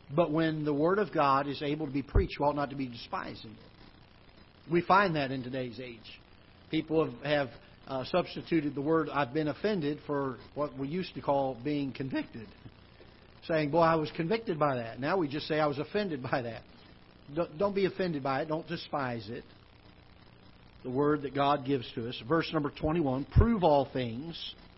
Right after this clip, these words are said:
Hold God to the test. If He said it, then believe it. Trust it.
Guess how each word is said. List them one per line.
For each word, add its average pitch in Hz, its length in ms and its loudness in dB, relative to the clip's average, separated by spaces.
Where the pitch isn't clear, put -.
Hold 160 220 2
God 170 300 8
to 185 60 -2
the 180 100 -4
test. 143 460 -4
If 135 80 -8
He 156 160 -6
said 160 260 0
it, 175 140 -6
then 151 200 -4
believe 170 360 -4
it. - 80 -14
Trust - 300 -2
it. 101 80 -16